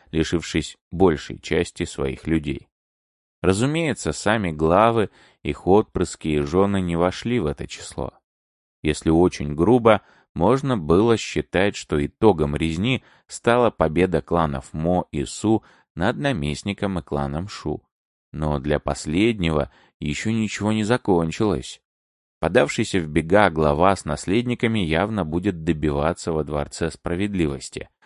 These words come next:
А если учесть, что погиб и посланный от лица правителя наместник,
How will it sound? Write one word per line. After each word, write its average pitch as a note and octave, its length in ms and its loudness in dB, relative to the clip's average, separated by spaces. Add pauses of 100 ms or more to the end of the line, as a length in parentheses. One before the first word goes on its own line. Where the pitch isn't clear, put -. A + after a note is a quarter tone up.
(220)
А D2+ 120 0
если A2 260 0
учесть, A2 420 0
что - 180 -6
погиб D#2+ 540 -4
и E2+ 100 -8
посланный D2+ 600 -2
от D#2 260 -8
лица D2+ 380 -4
правителя D2 580 -6
наместник, E2+ 640 -4